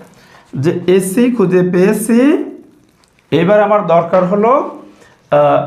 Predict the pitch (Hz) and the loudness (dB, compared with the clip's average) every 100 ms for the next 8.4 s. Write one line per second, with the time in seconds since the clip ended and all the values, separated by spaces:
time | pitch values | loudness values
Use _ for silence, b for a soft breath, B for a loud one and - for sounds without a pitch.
0 | - 135 - 220 147 143 147 160 180 214 | -2 -2 0 0 0 0 -2 -2 -2 -2
1 | 175 139 123 - - - - _ b b | -2 0 -2 -4 -12 -14 -20 _ b b
2 | b b - 156 180 180 156 113 113 117 | b b -14 -2 0 0 -4 -6 -6 -10
3 | - 101 - _ 208 180 135 135 135 117 | -12 -16 -18 _ 2 2 -2 -8 -8 -6
4 | - - 233 262 285 277 269 240 247 269 | -6 -4 -2 0 0 0 -2 0 0 0
5 | 277 240 240 - 233 220 214 196 208 226 | 0 0 0 0 0 2 2 2 2 2
6 | 226 226 220 214 240 233 - - - - | 2 0 0 2 2 0 -4 -14 -20 -20
7 | b b b b - 247 233 220 208 262 | b b b b 0 0 2 2 2 0
8 | - 196 202 220 | 0 0 0 0